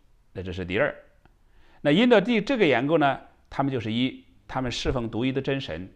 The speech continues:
他们也有独一的生活的目标。那后来的分裂或者分散，其实就是因为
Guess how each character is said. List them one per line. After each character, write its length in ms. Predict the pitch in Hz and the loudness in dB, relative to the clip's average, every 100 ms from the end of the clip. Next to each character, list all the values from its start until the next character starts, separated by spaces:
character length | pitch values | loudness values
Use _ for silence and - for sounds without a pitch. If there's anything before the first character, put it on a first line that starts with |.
| _ | _
他 160 | - 120 | -10 -6
们 100 | 113 | -2
也 80 | |
有 120 | 101 95 | -2 -4
独 200 | 101 113 | -6 -4
一 140 | 123 | -4
的 180 | 110 - | -4 -6
生 300 | - - 131 | -10 -8 -6
活 160 | 123 95 | -6 -8
的 100 | 87 | -8
目 140 | 113 - | -8 -8
标。 260 | 76 64 - _ _ _ _ - | -8 -8 -14 _ _ _ _ -8
那 200 | 165 175 | 2 2
后 240 | 143 269 247 | 6 8 10
来 140 | 139 | 8
的 120 | 139 | 4
分 300 | 135 - 294 | 2 2 4
裂 220 | 294 247 - - _ - - _ _ _ | 4 0 -4 -14 _ -20 -20 _ _ _
或 180 | - 117 | -16 -10
者 120 | 98 | -8
分 260 | 85 127 131 | -6 -6 -6
散， 240 | 135 131 - - _ _ _ _ _ _ _ _ | -4 -6 -6 -18 _ _ _ _ _ _ _ _
其 180 | - 107 | -10 -8
实 140 | 110 | -6
就 140 | 113 | -6
是 120 | 107 104 | -6 -6
因 140 | 107 | -4
为 260 | 98 76 | -6 -8